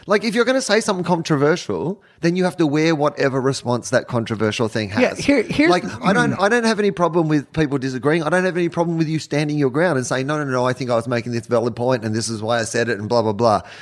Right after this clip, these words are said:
Speaker 1: But don't whinge that you said something confronting and people were confronted.
Speaker 2: He, the, I think what, what happens is the information gets out. Like, for instance, I,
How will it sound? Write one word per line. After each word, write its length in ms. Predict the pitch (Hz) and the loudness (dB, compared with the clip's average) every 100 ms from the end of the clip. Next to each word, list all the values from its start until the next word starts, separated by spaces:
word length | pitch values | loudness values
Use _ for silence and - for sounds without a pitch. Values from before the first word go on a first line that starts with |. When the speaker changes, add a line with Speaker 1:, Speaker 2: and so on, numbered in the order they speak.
| - | -10
Speaker 1:
But 80 | - | 0
don't 240 | 262 240 | 0 2
whinge 420 | 143 190 113 110 - - | 2 2 2 -4 -10 -2
that 180 | 143 143 | 0 2
you 140 | 143 131 | 2 4
said 260 | 135 135 | 4 2
something 540 | - 135 139 123 120 104 - _ _ | 4 0 2 2 2 -2 -10 _ _
confronting 600 | - 135 - 131 139 120 | 0 0 2 0 0 0
and 140 | 113 110 | 0 2
people 260 | 123 113 | 0 2
were 120 | 110 110 | 0 2
confronted. 640 | 117 98 101 104 - - - _ - - | -2 -4 -4 -4 -8 -12 -20 _ -20 -10
Speaker 2:
He, 240 | - 226 233 - | 0 0 0 -4
the, 200 | 175 214 - 151 - - | -2 -2 -10 -18 -18 -6
I 80 | 156 | -4
think 180 | 160 202 | 0 0
what, 280 | 185 - - | 0 -4 0
what 140 | 156 | 0
happens 320 | 165 180 165 | 2 0 0
is 260 | 123 107 117 | 0 -2 -2
the 100 | 131 | -2
information 500 | 208 196 160 160 151 | 0 -2 -4 -4 -4
gets 180 | 123 120 | -4 -4
out. 200 | 123 - | -8 -2
Like, 120 | 180 | 0
for 100 | 208 | 2
instance, 280 | 190 151 131 | 2 0 -2
I, 100 | 143 | -2